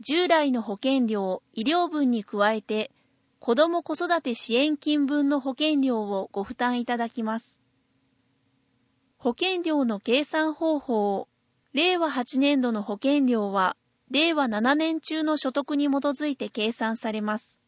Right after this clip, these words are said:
保険料の支払い方法。通知書の特別徴収の欄に金額が記載されていれば、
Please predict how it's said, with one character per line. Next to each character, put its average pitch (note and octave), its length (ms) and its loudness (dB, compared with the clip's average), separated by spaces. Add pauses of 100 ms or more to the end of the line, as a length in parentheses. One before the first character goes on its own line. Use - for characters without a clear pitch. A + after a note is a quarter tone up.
(840)
保 - 120 -2
険 F4 340 0
料 D#4 180 0
の A#3 140 0
支 - 160 -2
払 D#4+ 340 2
い D#4+ 60 -2
方 E4 260 2
法。 G#3 480 0 (540)
通 D#4+ 240 -2
知 E4 160 -8
書 E4+ 140 -4
の E4 120 -2
特 D4 240 -4
別 E4+ 280 -4
徴 F4+ 240 0
収 C#4+ 240 -2
の A3+ 160 0
欄 A#3+ 260 2
に G#3 240 -6
金 C#4 220 0
額 D#4 240 0
が D4 120 2
記 B3+ 140 -12
載 D4 240 0
さ D4+ 140 -2
れ D4 120 -2
て C#4+ 120 -2
い C#4+ 80 0
れ C#4 140 0
ば、 G#3+ 220 0